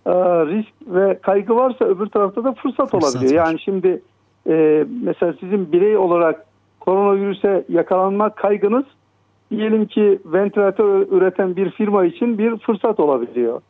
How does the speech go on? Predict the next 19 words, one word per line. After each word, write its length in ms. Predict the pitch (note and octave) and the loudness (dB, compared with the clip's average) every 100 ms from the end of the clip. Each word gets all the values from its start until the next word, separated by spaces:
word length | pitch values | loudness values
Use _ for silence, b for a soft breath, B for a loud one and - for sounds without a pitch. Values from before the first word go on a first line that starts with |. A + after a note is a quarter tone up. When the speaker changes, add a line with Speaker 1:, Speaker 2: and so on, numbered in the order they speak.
| _ _ | _ _
Speaker 1:
Maske 400 | D#3+ F3 F#3+ - | -4 -4 -4 -2
üreten 360 | G3+ G3 G#3 G3 | 0 2 0 -2
bir 100 | F#3 | -4
fi-, 280 | - G3 F#3+ | -2 -4 -2
firma 340 | G#3 F#3+ F3+ | -4 0 0
için 340 | E3 G#3+ A3+ - _ _ | 0 -2 -2 -4 _ _
fırsat 380 | A3 G3+ - G3 | -4 -2 -2 0
olabiliyor. 420 | E3+ C#3 B2+ G3 G#3 | 0 0 2 2 2
Ama 140 | G3 | 2
otobüs 400 | G#3 G#3 A3+ G#3+ | 0 0 -4 -4
şirketi 340 | F#3+ - D#3+ | -6 -4 -4
için 200 | - F#3+ | -4 -4
de, 200 | G#3 D4+ C#4 _ _ | 0 -2 -4 _ _
e, 40 | - | -2
öte 400 | F3 F3 G3 G3+ | 0 2 0 0
yandan, 440 | D3 E3+ A3+ G#3+ - | 0 0 -2 -2 -4
e, 40 | E3+ G3 F#3+ G3 | -6 -4 -6 -4
aynı 200 | F#3 C#3 | -2 -2
zamanda 460 | D#3+ E3 F#3+ A3 | 0 0 0 -2